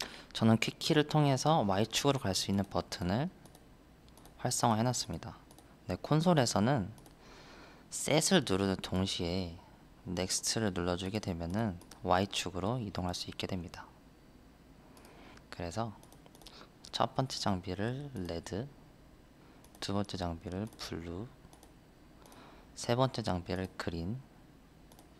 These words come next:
네 번째 장비를 옐로우로 활성화해 주시고요.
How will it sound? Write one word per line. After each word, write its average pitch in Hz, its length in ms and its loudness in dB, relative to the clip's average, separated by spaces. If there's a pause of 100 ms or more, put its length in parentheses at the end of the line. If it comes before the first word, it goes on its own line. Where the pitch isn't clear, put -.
(140)
네 90 120 -4
번째 92 240 -2
장비를 90 500 -6 (200)
옐로우로 87 560 -2 (120)
활성화해 104 440 -4
주시고요. 110 500 -6